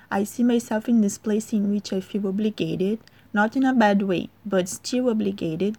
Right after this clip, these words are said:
to have a more active voice in what we believe in. When we, the Marielle Franco Institute, joined the coalition, I assume once and for all the voice that speaks and that tries to inspire other Black women to keep going,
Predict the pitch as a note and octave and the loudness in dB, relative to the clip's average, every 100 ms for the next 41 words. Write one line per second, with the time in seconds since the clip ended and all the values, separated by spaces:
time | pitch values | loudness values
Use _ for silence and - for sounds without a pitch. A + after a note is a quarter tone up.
0 | - - - A#3+ A#3 A3 A3 G#3+ G#3 A3+ | -12 -20 -2 -2 0 -2 2 2 2 0
1 | - - B3 A3 F#3 F#3 G#3+ A3 G#3 G3 | -4 -6 -4 -2 -2 -2 -2 0 0 0
2 | - G3+ G3+ F#3+ F3+ G3 - - - _ | -4 -4 -2 -2 -2 -2 -4 -6 -8 _
3 | _ _ _ _ _ _ _ - A#3 B3 | _ _ _ _ _ _ _ -4 0 0
4 | C4 A#3 A3 A3+ - - A3 A3+ A3+ A3+ | 2 4 4 2 -2 0 2 4 4 4
5 | A3 A3+ - G#3+ A3 A3 G#3 A3 - A#3+ | 2 0 -2 -2 2 2 2 0 -2 -6
6 | C4 A#3+ A#3 - A#3+ A3+ G#3 G3+ G3+ F#3+ | -2 -2 -4 -6 -2 0 0 -2 -2 0
7 | G#3 A3+ - G3 F#3 - - - G#3+ G#3+ | 0 -2 -2 -4 -4 -8 -18 -4 0 0
8 | G#3+ - C4+ D4 B3 A3+ - G#3+ - F#3+ | -2 -2 0 2 2 2 2 -2 -2 -2
9 | F3+ F#3 G3+ - - _ - A#3 A#3 B3+ | 0 0 -2 -6 -16 _ -4 -2 2 2
10 | C4 A#3+ A3+ - - C4 C4+ - A#3+ A#3 | 2 -2 -4 -6 -2 -2 -2 -2 2 2
11 | A3+ - A#3+ A#3 E4+ - - B3+ - - | 0 -4 -2 0 0 -2 -2 -2 -2 -2
12 | A3 A3 - G#3 A#3 C4 A#3 G#3+ - G#3+ | 0 0 -2 0 2 2 2 0 0 0
13 | G#3 G3+ - - - G3 F#3 F3 F#3+ G#3 | 2 0 -4 -20 -20 -6 -4 0 0 0